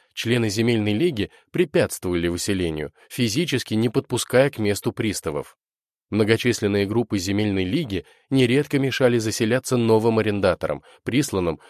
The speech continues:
чтобы занять место выселенных арендаторов. Выселенным семьям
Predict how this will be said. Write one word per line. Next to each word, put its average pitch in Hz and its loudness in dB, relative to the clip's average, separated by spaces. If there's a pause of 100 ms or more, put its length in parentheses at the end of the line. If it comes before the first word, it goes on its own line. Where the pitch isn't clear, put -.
чтобы 117 -2
занять 117 0
место 127 0
выселенных 98 -2
арендаторов. 90 -4 (680)
Выселенным 101 0
семьям 90 -4